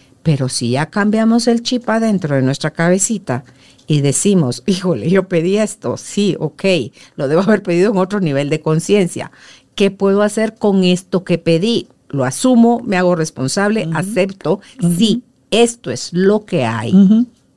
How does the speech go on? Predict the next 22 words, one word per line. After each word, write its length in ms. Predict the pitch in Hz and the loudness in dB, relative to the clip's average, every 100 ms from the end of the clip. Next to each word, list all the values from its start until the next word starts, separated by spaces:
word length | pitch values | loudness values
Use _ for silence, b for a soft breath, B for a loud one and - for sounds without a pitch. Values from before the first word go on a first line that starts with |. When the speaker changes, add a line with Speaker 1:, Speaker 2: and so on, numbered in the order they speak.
| - | -2
Speaker 1:
¿Qué 180 | 233 | 0
me 200 | 233 196 | 2 0
viene 400 | 160 175 196 196 | 0 0 2 0
a 100 | 160 143 | 0 0
mostrar? 640 | 127 135 - - 107 127 - | -2 -4 -8 -6 -6 -6 -6
¿Qué 260 | - 202 | -2 -2
quiero 500 | - - 226 214 208 151 | -2 -2 0 0 2 0
hacer? 640 | 156 - - 226 180 - b b b b b _ _ _ _ _ | 0 -6 -6 -2 -2 -4 b b b b b _ _ _ _ _
¿Puedo 380 | 175 196 269 269 | 2 2 2 0
con 160 | 214 226 | -2 -2
esto 240 | 240 254 | -2 0
yo 140 | 247 | 0
sola 360 | 240 247 269 277 | 0 0 0 0
o 140 | - 170 | 0 0
busco 500 | 175 196 196 - 151 | 2 0 -2 -4 -2
ayuda?", 520 | 131 170 285 247 - _ _ _ _ - | 0 2 2 0 -4 _ _ _ _ -4
¿verdad? 460 | 160 147 170 240 - | -2 0 0 0 -2
Entonces, 460 | 190 185 180 240 | -2 0 2 0
Speaker 2:
Ujú. 60 | - _ _ B B B - | -4 _ _ B B B -4
Speaker 1:
ahí 340 | 202 269 370 | -2 0 0
ya, 80 | 302 | 0
ya 220 | 294 285 | 2 0